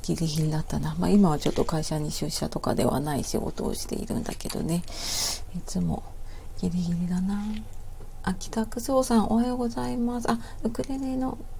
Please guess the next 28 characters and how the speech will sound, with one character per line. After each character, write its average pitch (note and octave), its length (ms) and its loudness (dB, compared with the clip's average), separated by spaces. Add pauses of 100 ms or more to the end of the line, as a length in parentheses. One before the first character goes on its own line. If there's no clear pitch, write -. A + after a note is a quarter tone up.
(520)
方 A#3 240 -2
で F#3 140 0
す - 180 -4
よ C#3+ 60 0
ね。 F3 340 2
あ、 G3 180 -2 (300)
声 A3 200 2
な F3+ 120 4
し。 - 160 -2
<laughs> - 60 -6 (240)
は - 60 10
い。 - 140 4 (580)
お A3 80 0
は G#3+ 40 4
よ A3 80 4
う G#3+ 40 2
ご G#3+ 100 2
ざ G#3+ 180 2
い G#3+ 100 6
ま A3+ 360 4
す。 G#3 160 -2
よ G3 120 0
ろ G3 120 0
し - 100 -4
く - 240 0 (220)
お - 20 0
願 G3 320 0
い G3+ 60 -4